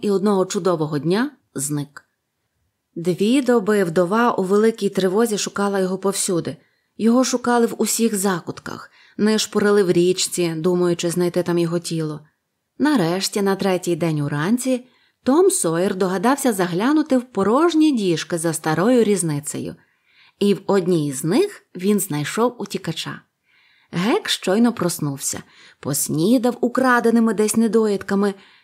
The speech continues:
і лежав тепер з насолодою, покурюючи люльку. Він був невмиваний, незачесаний, одягнений у те саме старе дрантя, що так прикрашало його в ті дні,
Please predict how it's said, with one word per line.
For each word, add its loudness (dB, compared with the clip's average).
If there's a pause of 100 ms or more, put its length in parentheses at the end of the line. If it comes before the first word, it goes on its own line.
і 4
лежав 2
тепер 0
з -6
насолодою, 2
покурюючи 0
люльку. -4 (600)
Він 2
був 2
невмиваний, 0 (180)
незачесаний, 0 (240)
одягнений 2
у -2
те 0
саме 2
старе 0
дрантя, 0 (260)
що -2
так 0
прикрашало 0
його 2
в -4
ті -4
дні, 2